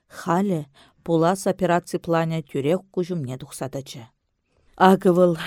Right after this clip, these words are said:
виҫӗ тӗллеврен пӗри. Топографик арти ҫинче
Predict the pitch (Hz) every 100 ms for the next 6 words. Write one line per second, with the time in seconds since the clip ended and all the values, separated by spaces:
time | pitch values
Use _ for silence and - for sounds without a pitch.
0 | - - 156 160 208 220 220 214 190 170
1 | 156 160 156 175 165 175 165 143 139 -
2 | _ _ _ _ _ - 175 175 156 170
3 | 190 190 196 160 - - 170 170 160 -
4 | 175